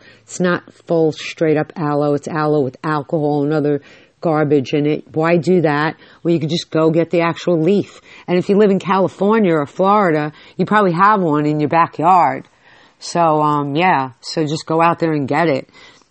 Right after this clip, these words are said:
And, uh, open it up, wash it, of course, wash the leaf off, open it up,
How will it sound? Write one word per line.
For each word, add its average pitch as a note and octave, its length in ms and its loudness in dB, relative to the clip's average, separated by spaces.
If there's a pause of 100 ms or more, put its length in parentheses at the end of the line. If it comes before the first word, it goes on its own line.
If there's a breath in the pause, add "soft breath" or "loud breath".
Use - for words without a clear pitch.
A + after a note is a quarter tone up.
(180)
And, E3 220 0
uh, D#3 180 0
open E3+ 300 0
it G3+ 80 2
up, E3 240 -2
wash D#3 340 0
it, D#3+ 80 -2
of D#3+ 140 -4
course, D3+ 300 -4
wash C#3+ 280 -2
the F3+ 80 -2
leaf E3 320 -2
off, D#3 200 -2 (340 loud breath)
open F#3+ 260 0
it G3+ 140 2
up, E3+ 300 0